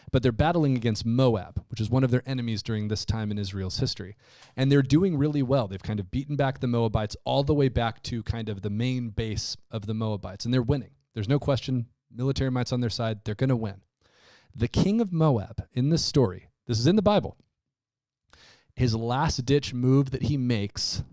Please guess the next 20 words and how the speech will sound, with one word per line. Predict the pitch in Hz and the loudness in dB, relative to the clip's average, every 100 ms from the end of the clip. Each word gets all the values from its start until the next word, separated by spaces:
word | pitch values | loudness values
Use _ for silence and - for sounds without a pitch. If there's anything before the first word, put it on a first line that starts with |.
| _ _ _ - _ | _ _ _ -20 _
is | 113 120 | -2 0
he | 113 | 0
takes | - 135 - - - | 4 2 2 -4 -8
his | - 139 - | 0 0 0
son, | - 170 117 92 104 - - | -2 -2 -2 -4 -8 -12 -2
who | 131 | 0
is | 123 | 0
his | 123 110 - | 0 -4 -6
heir, | - 120 80 78 _ _ _ _ - | -6 -4 -6 -10 _ _ _ _ -2
meaning | 120 117 107 | 2 2 2
this | 123 - | 0 2
is | 127 | 0
the | 131 | 0
guy | 123 123 120 | 2 2 4
who, | 117 - - | 4 2 0
this | 117 | -2
is | 107 | 0
his | 104 107 | 2 4
own | 147 | 4
son, | 175 - 127 120 | 4 2 0 0